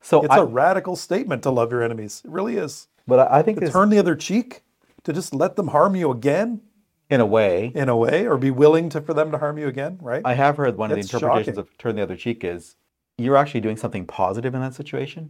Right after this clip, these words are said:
Speaker 1: You're not just letting yourself, you're saying, "Okay, is that the worst you can do? Don't do it again. See what happens." 'Cause you're, you're, it's a, it's in a sense an act of defiance to turn the other cheek. You're, you're not backing down when you're turning the other cheek.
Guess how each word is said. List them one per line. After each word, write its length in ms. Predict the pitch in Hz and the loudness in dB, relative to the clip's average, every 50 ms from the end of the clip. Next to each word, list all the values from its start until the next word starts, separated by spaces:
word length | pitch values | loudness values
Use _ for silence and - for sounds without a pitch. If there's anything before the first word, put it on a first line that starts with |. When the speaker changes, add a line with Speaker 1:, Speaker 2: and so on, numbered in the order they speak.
| _ | _
Speaker 1:
You're 140 | _ - 104 | _ -2 2
not 120 | 117 120 120 | 2 2 2
just 160 | 120 113 - | 0 -4 -4
letting 160 | 107 101 101 | -2 -2 -2
yourself, 320 | 98 98 - - 98 98 | -4 -6 -4 -4 -4 -2
you're 120 | 107 127 139 | -2 -2 -4
saying, 200 | 143 - 120 - | 0 -2 0 0
"Okay, 360 | 135 - 147 117 104 107 - - - - _ _ - | 0 2 4 2 2 2 0 -10 -20 -20 _ _ -4
is 120 | 117 110 | -4 0
that 140 | 113 160 - | 0 0 2
the 80 | - 165 | 2 2
worst 180 | 156 165 160 | 2 2 0
you 80 | 160 156 | -2 -4
can 160 | 151 147 135 120 | -4 -4 -2 0
do? 260 | 127 147 202 208 - _ _ _ _ | 0 0 0 -2 -6 _ _ _ _
Don't 140 | - 135 120 | -4 -2 0
do 80 | 127 123 | 2 2
it 80 | 117 | 2
again. 320 | 117 - 104 90 82 82 - | 2 2 2 0 0 -4 -4
See 80 | 127 | -4
what 80 | 117 101 | -4 -2
happens." 560 | 104 92 87 - 87 85 80 - - - _ _ _ _ _ _ | -2 -2 -4 -4 -10 -18 -18 -20 -20 -20 _ _ _ _ _ _
'Cause 160 | - 123 113 | -2 0 4
you're, 200 | 127 151 165 165 | 6 6 6 6
you're, 300 | 139 151 151 147 156 151 - - _ - | 4 4 4 4 2 0 -6 -16 _ -2
it's 180 | 123 139 143 - | -2 0 2 0
a, 80 | - - _ _ _ _ - | -2 -2 _ _ _ _ -2
it's 200 | 127 127 127 131 | 0 0 0 0
in 140 | 160 139 117 | -2 -2 -2
a 80 | 107 110 | -2 0
sense 240 | - 147 127 120 | 0 0 0 0
an 100 | - 107 | 0 -2
act 220 | 101 107 110 107 - | 0 0 -2 -2 -4
of 80 | 101 | -10
defiance 560 | 90 101 90 - - 117 123 123 107 95 95 - | -10 -10 -6 0 2 2 2 2 0 -2 -4 -8
to 60 | 110 | -12
turn 180 | - 110 104 | -10 -8 -8
the 80 | 95 92 | -6 -6
other 140 | 90 87 92 | -6 -8 -8
cheek. 260 | - - 117 - - | -8 -8 -8 -8 -6
You're, 180 | 95 95 - 113 | -10 -8 -6 -4
you're 120 | 131 160 | -2 0
not 320 | 165 139 131 - _ - 95 | 0 0 0 -2 _ -2 2
backing 320 | 113 120 120 - 110 98 | 2 2 2 0 -8 -6
down 380 | 90 110 139 131 107 95 95 _ _ _ _ _ _ _ | -4 -4 -4 -4 -6 -10 -14 _ _ _ _ _ _ _
when 100 | - 107 | -14 -14
you're 60 | 92 | -8
turning 180 | - 117 101 98 | -6 -6 -6 -6
the 60 | 95 | -8
other 140 | 95 90 92 | -8 -10 -12
cheek. 420 | 90 - 117 95 85 - - _ | -12 -10 -10 -10 -10 -12 -18 _